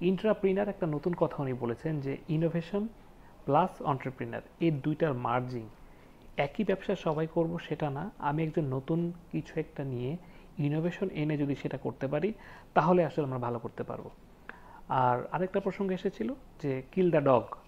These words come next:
Dog হচ্ছে ব্যবসার এমন একটা ধারা যেটা market গ্রোথ রেটও কম, market শেয়ারও কম। ব্যবসায় আমার দীর্ঘদিন ধরে আমার এই ডগকে টেনে নিয়ে যাওয়ার কোনোই মানে নাই। মিজান স্যার সুন্দর করেই বলেছেন যে বুড়ো ডগকে সরিয়ে ফেলো, নতুন একটা সুন্দর puppy নিয়ে এসো।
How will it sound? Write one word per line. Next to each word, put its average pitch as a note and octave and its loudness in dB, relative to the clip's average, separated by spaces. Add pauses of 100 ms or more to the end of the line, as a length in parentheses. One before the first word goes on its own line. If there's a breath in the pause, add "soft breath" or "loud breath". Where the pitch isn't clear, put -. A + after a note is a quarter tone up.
(440 loud breath)
Dog C#3 10
হচ্ছে D#3+ 2
ব্যবসার D3+ 2
এমন D3 2
একটা D#3+ 0
ধারা F3 0
যেটা D#3 0
market C#3+ 0
গ্রোথ C3 4 (100)
রেটও D#3 0
কম, E3 0
market C#3 -2
শেয়ারও C3 0
কম। A2+ -6 (500 loud breath)
ব্যবসায় C#3+ 4
আমার C#3+ 0
দীর্ঘদিন D3 2
ধরে C#3 4
আমার B2+ 4
এই B2 6
ডগকে A#2+ 2
টেনে C3 0
নিয়ে B2+ -2
যাওয়ার A#2 -2
কোনোই B2+ -4
মানে A2+ -4
নাই। G#2 -10 (480 loud breath)
মিজান C#3 2
স্যার C#3+ -4
সুন্দর D3 -2
করেই E3 2
বলেছেন D#3+ 0 (400 loud breath)
যে C3 4
বুড়ো C#3 6
ডগকে C3+ 2
সরিয়ে C#3 -2
ফেলো, G#3 0 (380 loud breath)
নতুন D#3+ 0
একটা D#3+ -4
সুন্দর C#3 0
puppy C3 4
নিয়ে A2+ -4
এসো। - -12